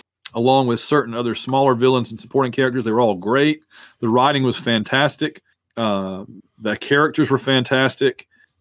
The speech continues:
And that second season will live forever, you know, with the Ma. Fantastic. Okay, so Justified is number five. Number four,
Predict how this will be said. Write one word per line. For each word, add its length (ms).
And 120
that 160
second 380
season 460
will 160
live 180
forever, 600
you 140
know, 320
with 180
the 80
Ma. 480
Fantastic. 640
Okay, 240
so 140
Justified 800
is 140
number 240
five. 480
Number 420
four, 1000